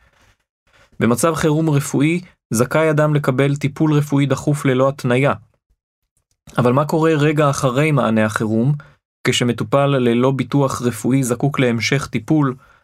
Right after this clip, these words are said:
להבחנה או לתרופה שבלעדיהם נגזר דינו למות? שיחות עם שורה ארוכה של רופאים בכירים ומנהלי בתי חולים ברחבי הארץ חושפות מציאות שבה אנשים גוססים רק כי אין מי שיממן את הטיפול הרפואי בהם.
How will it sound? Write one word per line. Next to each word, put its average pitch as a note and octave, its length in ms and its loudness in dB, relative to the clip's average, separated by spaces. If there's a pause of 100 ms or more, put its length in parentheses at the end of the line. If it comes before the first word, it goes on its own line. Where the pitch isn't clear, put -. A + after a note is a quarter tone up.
להבחנה A2+ 520 2
או C3+ 80 2
לתרופה B2 480 -2
שבלעדיהם B2 680 0
נגזר B2+ 360 0
דינו B2 260 0
למות? B2 440 -2 (960)
שיחות F3 400 0
עם E3 120 0
שורה D3 320 0
ארוכה C3+ 340 0
של C#3+ 180 -2
רופאים A#2 300 -2
בכירים C3+ 560 0
ומנהלי B2+ 460 2
בתי B2+ 240 0
חולים B2+ 420 0
ברחבי A2 420 0
הארץ C#3 560 0 (480)
חושפות - 540 -2
מציאות D3 560 0
שבה C#3 240 2
אנשים C3 340 0
גוססים D3 540 -2 (400)
רק D#3 260 0
כי - 220 -4
אין F3 160 2
מי F3 100 0
שיממן C#3+ 560 2
את D3+ 100 -2
הטיפול C#3+ 380 0
הרפואי C#3 380 0
בהם. G2+ 320 -2